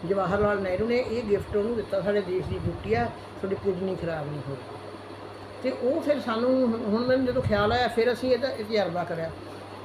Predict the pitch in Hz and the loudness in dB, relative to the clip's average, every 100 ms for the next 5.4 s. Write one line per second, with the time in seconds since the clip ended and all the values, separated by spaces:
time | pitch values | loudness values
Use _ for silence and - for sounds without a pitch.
0 | - - 208 214 226 247 262 233 214 214 | -12 0 2 2 0 0 2 4 6 4
1 | 208 - - - - 220 220 - 240 262 | 2 -2 -14 -14 0 4 4 6 8 8
2 | 233 214 196 196 185 180 170 170 170 - | 6 0 2 0 0 -6 0 -2 0 4
3 | 254 269 262 254 247 - 208 202 - 180 | 6 8 6 6 4 2 0 2 4 4
4 | - - - 202 - 202 185 196 180 160 | 4 -2 -2 0 2 2 2 2 0 -4
5 | 160 151 151 - | -4 -8 -4 -2